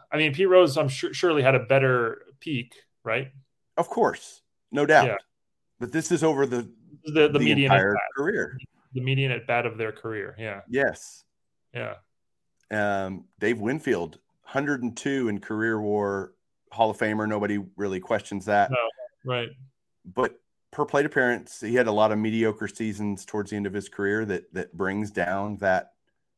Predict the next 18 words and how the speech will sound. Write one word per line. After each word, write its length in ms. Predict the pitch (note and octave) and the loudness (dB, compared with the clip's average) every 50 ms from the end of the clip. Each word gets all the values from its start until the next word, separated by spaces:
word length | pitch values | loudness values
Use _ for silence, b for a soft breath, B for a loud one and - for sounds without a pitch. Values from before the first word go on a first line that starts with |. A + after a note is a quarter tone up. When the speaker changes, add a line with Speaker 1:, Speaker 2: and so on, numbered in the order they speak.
| _ _ _ | _ _ _
Speaker 2:
war 280 | - E2+ F#2 G2 G2+ G2 | -6 -2 0 0 0 0
per 140 | - A#2 | -2 -6
plate 220 | A2 - C#3 D3 F3+ | -2 -2 0 0 0
appearance, 400 | F#3 F#3 - C#2+ C#2 - - - | -2 -4 -6 -8 -8 -8 -10 -12
which 140 | F#2+ F2+ - | -12 -12 -10
is 40 | F#2 | -8
what 120 | F#2 G2 D#2+ | -8 -6 -6
we're 80 | E2+ | -6
talking 240 | - - A#2+ A2+ - | -6 -6 -8 -8 -8
about. 240 | E2 D#2 D2+ - - - | -10 -10 -10 -12 -10 -6
Um, 360 | - G2 F#2+ F#2+ F#2+ F#2 D#2+ | -4 -2 -2 -2 -4 -6 -8
I'm 100 | C#2 F2+ | -12 -14
still 200 | - - - G3+ | -12 -10 -10 -10
trying 240 | G3 - A#2 G#2+ F#2+ | -6 -4 -4 -4 -4
to, 60 | - _ | -6 _
like, 160 | - G2+ - - | -10 -10 -2 0
Eddie 160 | A#2 C#3 D3 | 2 2 4
Murray. 460 | B2 A2+ B2 C3+ C3 F2+ D2 - _ | 2 2 4 2 2 0 -2 -6 _